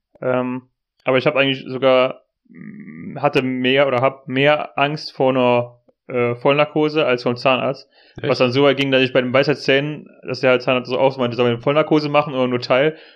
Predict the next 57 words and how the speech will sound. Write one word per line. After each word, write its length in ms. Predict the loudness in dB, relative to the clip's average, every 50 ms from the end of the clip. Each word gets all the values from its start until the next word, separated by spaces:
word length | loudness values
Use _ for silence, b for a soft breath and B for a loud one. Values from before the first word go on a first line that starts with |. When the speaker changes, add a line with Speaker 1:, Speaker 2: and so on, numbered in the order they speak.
| B B
Speaker 1:
Und 80 | 0 2
da 60 | 2
hab 60 | 4
ich 80 | 4 2
auch 40 | 2
gesagt, 180 | 2 2 2
"Ja, 120 | 4 4 4
lieber 260 | 4 2 2 0 2
nur 140 | 2 2 0 2
Teil." 340 | 2 2 2 2 0 -2
Und 180 | -4 -8 -8 -4
hab 120 | -4 -2
dann 140 | 0 0 2
halt, 340 | 2 2 2 2 0 -4 -2
war 100 | 0 0
dann 100 | 2 2 2
halt 260 | 0 0 0 -4 -12 -8
wach 300 | 0 2 2 2 2 -2
und 100 | -6 -8
hab 140 | -8 -8 -6
nur 300 | -6 -4 -2 0 0 0
im 100 | -2 -2
Mund 280 | -2 -2 -4 -4 -6 -8
die 60 | -8 -6
Betäubung, 400 | -6 -2 0 0 0 0 -2 -4
während 200 | -4 -6 -4 -4
die 120 | -4 -2
alle 140 | 0 -2 -2
meine 160 | -2 -4 -4
vier 80 | -2 0
Speaker 2:
Echt? 100 | 0 0
Speaker 1:
Weisheitszähne 440 | 0 0 -2 -6 -6 -6 -6 -6
gezogen 300 | -8 -8 -8 -10 -10 -10
haben. 120 | -12 -12 -12
Ja, 100 | -14 -14 -14
ja. 140 | -16 -16 -18 -20 -20 _ -18 -18
Speaker 2:
Krass. 400 | -14 -12 -12 -12 -12 -12 -12 -10 B B B B B
Und 140 | -8 -2 0
bei 100 | 0 0
mir 220 | 0 0 2 2
war 100 | 2 2
das 200 | 2 2 -2 -2
so, 100 | -6 -4
dass, 280 | -4 -4 -4 -6 -8 -8
äh, 140 | -8 -10 -10
die, 600 | -12 -18 -20 -20 -18 -12 -8 -6 -4 -4 -2 -2
äh, 420 | -4 -4 -2 -2 0 0 0 0 0
gesagt 440 | -2 -4 -2 -2 -2 -2 -2 -2 -2
haben, 340 | 0 0 0 -2 -4 -10 -6
entweder 760 | -6 -6 -6 -6 -6 -4 -2 0 0 0 0 -2 -4 -6 b b b b b b -12
lokale 440 | -6 -6 -4 0 0 2 2 2 0
Betäubung 480 | -2 -4 -4 -2 0 0 0 0 -4
und 120 | -6 -4 -4
dann 100 | -4 -4
immer 180 | -4 -4 -4
nur 120 | -4 -4 -6
z-, 180 | -8 -10 -12